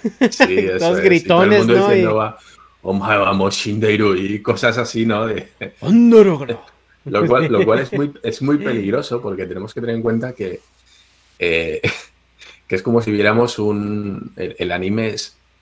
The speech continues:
Speaker 1: es un lenguaje muy, muy informal en japonés.
Speaker 2: Mm.
Speaker 1: Y eso tiene mucho peligro, porque así como en el inglés, más o menos, pues,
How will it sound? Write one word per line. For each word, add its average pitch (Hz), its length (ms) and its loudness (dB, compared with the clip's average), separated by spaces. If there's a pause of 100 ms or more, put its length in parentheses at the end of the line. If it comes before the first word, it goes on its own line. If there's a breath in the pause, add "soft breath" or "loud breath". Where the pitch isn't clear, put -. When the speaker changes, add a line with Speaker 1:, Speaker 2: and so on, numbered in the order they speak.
(400)
Speaker 1:
es 95 240 -8
un 110 240 -2
lenguaje 101 500 -4
muy, 107 220 0
muy 113 220 2
informal 101 580 -6
en 95 100 -12
japonés. - 680 -12 (460)
Speaker 2:
Mm. 110 140 -16
Speaker 1:
Y 87 220 -2
eso 104 180 -4
tiene 120 200 -2
mucho 123 320 0
peligro, 101 360 0
porque - 220 -10
así - 180 -10
como 123 200 -2
en 120 60 -4
el 113 120 -2
inglés, 110 440 -4
más 98 200 -8
o 120 60 -4
menos, 107 280 -4
pues, - 280 -20